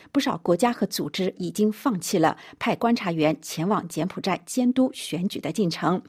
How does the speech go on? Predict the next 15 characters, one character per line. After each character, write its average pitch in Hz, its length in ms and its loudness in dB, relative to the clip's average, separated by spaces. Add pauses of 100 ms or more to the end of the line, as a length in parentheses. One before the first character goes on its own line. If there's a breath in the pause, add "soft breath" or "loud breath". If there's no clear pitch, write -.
(440 loud breath)
在 247 120 8
西 277 140 6
方 262 180 8
国 220 140 8
家 220 180 4
的 190 120 2
观 220 160 4
察 190 160 0
家 208 260 4
从 180 240 -2
某 180 180 4
种 233 200 2
程 170 200 -2
度 233 120 4
上 185 220 0